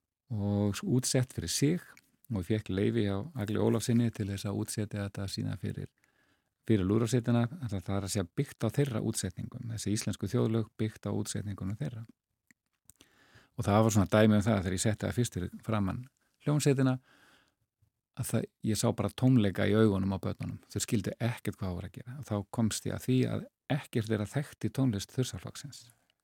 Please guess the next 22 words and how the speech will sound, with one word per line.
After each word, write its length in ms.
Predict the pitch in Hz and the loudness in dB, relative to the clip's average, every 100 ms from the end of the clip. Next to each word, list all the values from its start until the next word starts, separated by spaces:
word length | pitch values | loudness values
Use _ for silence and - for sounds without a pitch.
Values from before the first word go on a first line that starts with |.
| _ _ _ _ _ _ _ _ _ _ _ _ | _ _ _ _ _ _ _ _ _ _ _ _
En 80 | 120 | 2
ég 140 | 101 147 | 4 4
þráaðist 480 | 156 147 113 101 - | 6 8 6 4 -2
við 180 | 101 123 - - | -4 -6 -14 -14
og 120 | 139 95 | -6 -2
létu 260 | 101 117 - | -2 -2 -8
spila 320 | - 98 101 | -6 -10 -10
þetta 240 | 98 - 139 _ _ _ _ - | -12 -10 -10 _ _ _ _ -8
og 120 | 107 | -4
síðan 540 | - 107 127 123 127 127 _ _ | 0 0 2 2 2 -2 _ _
þá, 180 | - 90 90 123 131 _ _ _ _ | -12 -8 -6 -6 -10 _ _ _ _
þá 100 | - 101 104 | -4 0 2
hefur 240 | 120 117 | 2 2
þetta, 200 | 127 113 _ _ _ | -2 -4 _ _ _
sú 240 | - - 117 | -4 0 0
syrpa 380 | - 120 - 107 | 2 -2 -2 -2
eiginlega 220 | 104 98 | -2 -2
bara 160 | 101 95 | -2 0
verið 460 | 107 127 110 101 101 _ _ _ _ - | 2 2 0 -2 -4 _ _ _ _ 0
á 80 | 117 113 | 0 2
efnisskráni. 560 | 107 101 - - - 120 | 0 -2 -4 -8 -10 -6
Þau 100 | 101 | -6